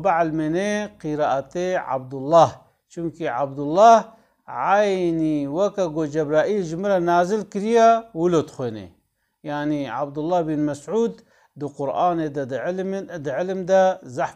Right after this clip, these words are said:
pêş ketibû. Dibe rojekê,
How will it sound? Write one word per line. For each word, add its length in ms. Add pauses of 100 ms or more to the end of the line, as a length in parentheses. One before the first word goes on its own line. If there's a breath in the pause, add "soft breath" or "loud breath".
pêş 240
ketibû. 480 (760 soft breath)
Dibe 220
rojekê, 720